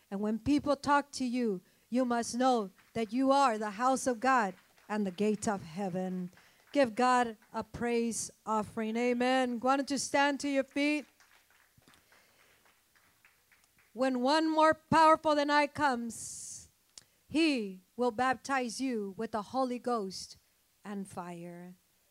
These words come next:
The more powerful one speaks through his vessels, and he is saying, "Do you want to be baptized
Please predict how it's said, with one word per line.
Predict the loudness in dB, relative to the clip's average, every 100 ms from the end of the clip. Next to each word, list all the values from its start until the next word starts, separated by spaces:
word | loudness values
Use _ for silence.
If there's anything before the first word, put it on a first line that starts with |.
| _ _ _ _ _ _ -8
The | -2
more | 2 2 2
powerful | -4 0 4 4 2 2
one | 4 2 0 -4
speaks | -10 -14 _ -2 -2 -4 -12 -14 -20 _ _ _ _
through | 0
his | 2 0 -2
vessels, | -2 -2 -2 -6 -6 -12 _ _ -10
and | -6
he | -2
is | -2
saying, | -2 -2 0 -2 -4
"Do | -4 0
you | 0
want | 2 0 0 -2
to | -6
be | -4 -6
baptized | -4 -4 -4 -8 -10 -6 -6 -6 -10